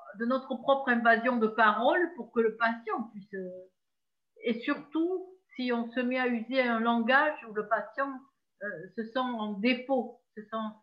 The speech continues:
ne peut pas être au même endroit que nous, et, et, et finalement s'auto-censure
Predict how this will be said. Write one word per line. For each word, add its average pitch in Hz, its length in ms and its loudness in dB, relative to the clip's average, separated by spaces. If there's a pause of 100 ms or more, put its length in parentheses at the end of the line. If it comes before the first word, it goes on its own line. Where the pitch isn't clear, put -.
(120)
ne 214 80 -8
peut 240 200 -2
pas 262 240 6
être 226 460 0 (260)
au 226 100 -2
même 254 200 6
endroit 247 380 2
que 247 140 -2
nous, 233 300 0 (160)
et, 220 300 0
et, 202 320 -6 (320)
et 220 80 -6
finalement 247 600 2
s'auto-censure 277 960 -2